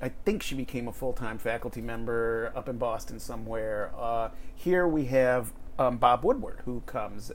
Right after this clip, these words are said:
and he doesn't make his primary living. Um, he is a classic idea of an adjunct. That's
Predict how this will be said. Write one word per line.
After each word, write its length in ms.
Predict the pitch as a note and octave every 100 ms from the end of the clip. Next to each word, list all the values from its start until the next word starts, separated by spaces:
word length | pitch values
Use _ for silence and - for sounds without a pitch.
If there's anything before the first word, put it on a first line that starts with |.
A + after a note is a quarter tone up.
| -
and 320 | G#2 G#2 G#2 - - -
he 80 | F3
doesn't 200 | F#3 D#3
make 120 | D3
his 80 | A2+
primary 440 | - B2+ A#2 G#2+
living. 460 | G#2+ D#3+ A#3+ E3 - - -
Um, 520 | A#2+ A2+ A2+ A#2 A#2 - - - -
he 260 | - D#3 D3
is 180 | C#3+ D3
a 60 |
classic 540 | - - D3+ C#3+ C#3+ C3
idea 280 | C3 B2 B2+
of 80 |
an 100 | A#2
adjunct. 520 | A2 B2+ A#2 G#2+ F2 -
That's 180 | -